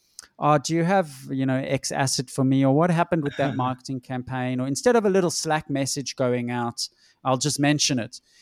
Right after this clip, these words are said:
Speaker 1: and, eh, verbally. Um, and it
Speaker 2: Wow.
Speaker 1: was, it's been fantastic. It, it,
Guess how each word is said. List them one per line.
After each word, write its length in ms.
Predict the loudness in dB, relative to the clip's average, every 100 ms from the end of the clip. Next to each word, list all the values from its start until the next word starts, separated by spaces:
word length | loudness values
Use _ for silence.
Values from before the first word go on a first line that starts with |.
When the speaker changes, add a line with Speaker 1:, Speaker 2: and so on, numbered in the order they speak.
| _ _ -8
Speaker 1:
and, 540 | -2 0 2 0 -2 -6 -10 _ _ -4
eh, 200 | -2 0
verbally. 680 | 4 6 6 4 2 -2 -8 -6
Um, 520 | -2 0 0 -2 -4 -10
and 420 | -4 0 0 -2
it 60 | -6
Speaker 2:
Wow. 80 | -2
Speaker 1:
was, 580 | -2 -2 -6 -6 -6 -8
it's 140 | -8 -4
been 200 | -2 0
fantastic. 760 | 0 0 0 0 0 -4 -4
It, 160 | -4 -4
it, 240 | -2 -4